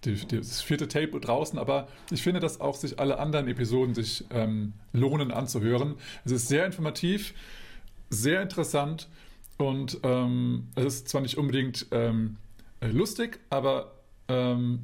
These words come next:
es ist auf jeden Fall mega interessant und sehr, sehr gut, äh, aufre-, ausrecherchiert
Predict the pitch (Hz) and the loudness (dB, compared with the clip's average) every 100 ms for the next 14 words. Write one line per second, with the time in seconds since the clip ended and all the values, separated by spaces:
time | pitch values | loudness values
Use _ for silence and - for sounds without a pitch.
0 | - 117 120 - - 131 123 120 113 117 | -2 0 0 -2 -2 -2 2 0 2 2
1 | 147 165 143 127 113 127 123 120 113 131 | 4 2 0 -2 -2 -2 0 0 0 2
2 | 135 139 - - - - 123 117 120 143 | 0 -2 -8 -12 -10 0 2 2 2 0
3 | - 147 143 131 160 - 160 147 - 165 | 0 -2 0 2 0 0 2 2 2 2
4 | 180 | 2